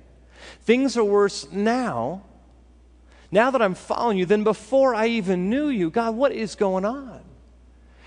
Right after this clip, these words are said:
And maybe you, like Habakkuk, are looking out over this world, over this nation, and you might say, "God, there is so much injustice.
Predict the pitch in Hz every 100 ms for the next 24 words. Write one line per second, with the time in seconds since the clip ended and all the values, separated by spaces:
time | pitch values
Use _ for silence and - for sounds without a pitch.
0 | - 180 208 202 202 240 202 170 160 196
1 | 196 196 156 151 175 208 208 180 190 170
2 | 170 175 143 - 147 151 160 202 160 160
3 | 165 147 - 131 156 - 202 214 214 -
4 | - _ _ _ _ - - 147 170 175
5 | - 170 151 180 156 180 160 - 202 196
6 | 190 151 127 120 196 - - - 113 -
7 | - - -